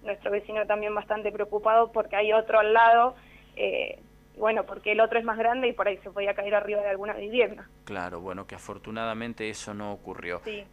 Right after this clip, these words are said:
Speaker 2: Entiendo
Speaker 1: cual.
Speaker 2: entonces, por lo que me estás diciendo, que ustedes no estaban en el domicilio donde estaba la camioneta, la camioneta durmiendo en la calle.
Speaker 1: Exactamente,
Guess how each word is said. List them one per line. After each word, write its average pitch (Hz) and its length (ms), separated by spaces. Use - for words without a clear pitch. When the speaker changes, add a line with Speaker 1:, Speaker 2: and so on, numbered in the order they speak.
Speaker 2:
Entiendo 208 600
Speaker 1:
cual. 151 80
Speaker 2:
entonces, 165 380
por 123 180
lo 117 80
que 117 100
me 107 80
estás 131 240
diciendo, 165 480
que 123 80
ustedes 147 380
no 156 80
estaban 165 400
en 143 100
el 123 140
domicilio 160 720
donde 120 240
estaba 135 300
la 131 120
camioneta, 120 600
la 131 100
camioneta 104 460
durmiendo 107 420
en 101 60
la 92 100
calle. - 400
Speaker 1:
Exactamente, 220 720